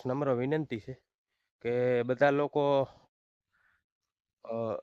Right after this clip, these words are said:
ચેનલને સબસ્ક્રાઇબ કરી લેજો, જેથી કરીને આપણી ચેનલ, અ, મોનિટાઇઝ થાય.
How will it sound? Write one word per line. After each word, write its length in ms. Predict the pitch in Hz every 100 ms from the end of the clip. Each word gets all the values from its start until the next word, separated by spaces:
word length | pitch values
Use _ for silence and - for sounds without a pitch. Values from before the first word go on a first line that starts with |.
| _ _ -
ચેનલને 380 | 139 143 143
સબસ્ક્રાઇબ 460 | 127 139 - 139 147
કરી 260 | - 143 143
લેજો, 320 | 139 139 151 _ _ _ _ _ _ _
જેથી 260 | 113 127 139
કરીને 640 | 135 131 139 135 131 131
આપણી 280 | 110 123 131
ચેનલ, 400 | 117 123 127 127
અ, 200 | 127 123 123 - _ _ _ _ _ _ _
મોનિટાઇઝ 540 | 117 127 135 131 127 -
થાય. 240 | 131 135